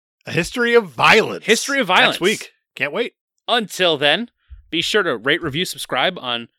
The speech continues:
Speaker 2: your various podcasting platforms, wherever you listen to us. You can also like and follow us on Facebook, Twitter, and Instagram. You can send your questions and comments and stories and whatnot to cape podcasters at gmail dot com.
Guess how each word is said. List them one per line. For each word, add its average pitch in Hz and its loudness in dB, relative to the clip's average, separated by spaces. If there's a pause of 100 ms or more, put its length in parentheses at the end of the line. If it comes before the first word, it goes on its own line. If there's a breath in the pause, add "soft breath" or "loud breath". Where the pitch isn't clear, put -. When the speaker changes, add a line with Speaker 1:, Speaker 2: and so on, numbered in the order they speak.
(120)
Speaker 2:
your 110 -8
various 131 -4 (280)
podcasting 143 -6
platforms, 151 -4
wherever 139 -8
you 117 -10
listen 123 -10
to 131 -6
us. - -8 (320)
You - -12
can 156 0
also 156 0
like 143 -2
and 156 -10
follow 165 0
us 196 -8
on 120 -6
Facebook, 160 -8
Twitter, 165 -2
and 113 -10
Instagram. 160 -4
You 123 -10
can 123 -10
send 156 -6
your 139 -6
questions 143 -6
and 110 -16
comments 135 -8
and 107 -20
stories 139 -6
and 110 -16
whatnot 123 -6
to - -20
cape - -12
podcasters 139 -6
at 104 -20
gmail 135 -8
dot 120 -10
com. 139 -8